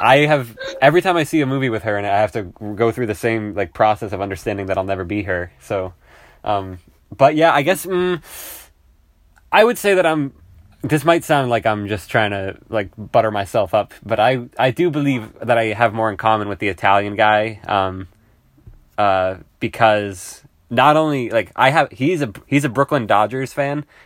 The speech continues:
and I have a T-shirt that says "Keep the Dodgers in Brooklyn." Um, so that's, that's one. Um, but also I feel like he's just, I feel like he's just more himself. Like, I feel like he's more comfortable,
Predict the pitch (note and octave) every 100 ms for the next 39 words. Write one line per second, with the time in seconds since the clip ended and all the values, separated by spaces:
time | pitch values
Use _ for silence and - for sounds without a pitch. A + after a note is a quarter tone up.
0 | - A2 A2+ B2+ A2 - A2 G#2 B2+ C3+
1 | A#2+ G#2 A#2+ G#2 - B2+ B2+ A2 G#2 A2
2 | A2+ A2+ - A2+ G2 G#2 A2 C3+ E3+ F#3+
3 | _ _ _ A2+ G#2+ G2 F#2+ _ - A#2+
4 | B2 - - _ A#2 A#2+ A2 B2 A2+ G#2+
5 | A2+ _ - _ - G#2+ G#2 G2 A#2 B2+
6 | D#3 D#3+ C#3 - D3+ D3 B2+ - - -
7 | _ - _ _ - D3 C#3+ - E3+ D#3+
8 | - - - - - - - - - C#4+
9 | E4+ - - F3+ E3 D3+ D3+ D3 D3 D3
10 | D3+ D#3 D3+ D3 C3+ D3+ - - F#3+ A3+
11 | F#2 G#2 G#2+ A2 D3+ D3+ C#3 B2 B2+ B2+
12 | B2+ C3 C3 A#2+ A2+ G#2